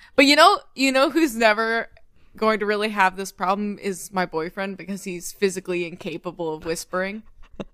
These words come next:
And I'm not even saying that as, like, a shady thing of being like, you know, "Do you just not know how to whisper?" No, I legitimately think, like, muscle memory wise, his whisper is a stage whisper,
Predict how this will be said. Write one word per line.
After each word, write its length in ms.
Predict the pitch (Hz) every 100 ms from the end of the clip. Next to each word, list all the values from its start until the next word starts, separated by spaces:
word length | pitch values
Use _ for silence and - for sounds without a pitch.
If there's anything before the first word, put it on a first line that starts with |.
| - _
And 120 | 254
I'm 160 | 285 302
not 180 | 339 392
even 220 | 349 269
saying 240 | 285 240
that 160 | 233 208
as, 160 | 202
like, 160 | 202 180
a 80 | 196
shady 480 | - - 185 185 196
thing 280 | 214 202
of 140 | 196 185
being 240 | 190 185
like, 320 | 175 165 170 - - _ _ _
you 180 | 214 208
know, 260 | 170 151 - -
"Do 100 | 202
you 100 | 220
just 240 | 190 202 208
not 180 | 190
know 140 | 147 185
how 140 | 202
to 80 | 175
whisper?" 360 | 170 185 220 220
No, 100 | -
I 80 | 254
legitimately 600 | 262 349 262 339 285 226
think, 280 | 240 233 220
like, 260 | 214 190 202
muscle 400 | 196 185 - 208
memory 420 | 196 175 190 202
wise, 540 | 220 226 247 277 277 - - _
his 340 | - 226 220 196
whisper 400 | 196 196 - 220
is 140 | 196
a 80 | 180
stage 420 | - 185 165 180
whisper, 640 | 208 202 - 226 226 240